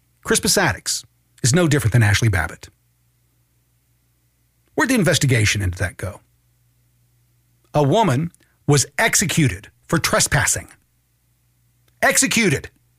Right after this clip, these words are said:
for trespassing. She posed no threat, had no weapon, was shot dead. Why?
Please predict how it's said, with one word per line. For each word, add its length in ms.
for 140
trespassing. 960
She 200
posed 340
no 180
threat, 420
had 200
no 220
weapon, 500
was 140
shot 480
dead. 480
Why? 280